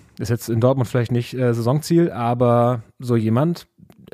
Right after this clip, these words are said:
eine Chance ist eine Chance. Und wenn man nicht sagt, Hüb Stevens, äh, du hast zwei Spiele Vertrag, Punkt. Also ich meine, der braucht auch keine Chance mehr, sich durchzusetzen, aber der Jahrhunderttrainer, äh, aber die, eine Chance ist eine Chance und, äh,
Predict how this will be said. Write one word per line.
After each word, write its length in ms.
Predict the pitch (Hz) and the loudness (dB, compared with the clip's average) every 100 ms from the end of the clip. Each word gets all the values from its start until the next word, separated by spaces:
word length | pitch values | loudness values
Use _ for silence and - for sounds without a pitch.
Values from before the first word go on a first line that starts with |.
| - | -16
eine 120 | - 123 | -2 0
Chance 360 | - 143 156 160 | 4 4 4 4
ist 60 | |
eine 80 | 160 | 2
Chance. 460 | - 160 82 - - | 4 4 2 -6 -8
Und 480 | - 110 107 107 107 | 2 4 4 2 2
wenn 80 | 123 | 4
man 140 | 120 | 4
nicht 140 | 127 - | 4 2
sagt, 300 | 135 127 - | 0 0 -2
Hüb 220 | 127 120 | -2 -2
Stevens, 460 | - 135 147 139 | 0 0 0 -2
äh, 160 | - 127 | -2 0
du 100 | 120 | 2
hast 140 | 123 | 0
zwei 160 | - 131 | 0 -2
Spiele 180 | - 123 | 0 -2
Vertrag, 540 | 117 - 110 160 - _ _ | -2 0 0 0 -6 _ _
Punkt. 300 | - 160 220 - - - _ _ _ | 2 2 0 -8 -20 -20 _ _ _
Also 160 | 120 110 | -2 0
ich 20 | |
meine, 180 | 117 110 | 2 2
der 80 | |
braucht 200 | 101 117 101 | 2 2 0
auch 80 | |
keine 180 | - 113 | 0 0
Chance 300 | 104 127 147 | 2 0 0
mehr, 100 | 143 | 0
sich 100 | 120 | 0
durchzusetzen, 540 | 127 135 151 139 - 156 | 0 -2 0 -2 -2 -6
aber 440 | 113 110 117 113 | 0 2 4 4
der 140 | 113 117 | 4 2
Jahrhunderttrainer, 840 | 104 104 131 131 - 131 127 135 - - - - - _ _ | 2 2 4 2 0 -2 0 0 -6 -20 -20 -20 -20 _ _
äh, 260 | - 117 113 | -2 2 2
aber 340 | 120 127 127 | 2 2 2
die, 140 | 123 87 | 0 -8
eine 200 | 98 135 | -8 -4
Chance 240 | 143 160 | 0 0
ist 80 | 170 | 0
eine 80 | 147 | 0
Chance 340 | 151 160 208 | 2 2 0
und, 280 | - 156 160 | 0 2 2
äh, 240 | 156 160 | 2 2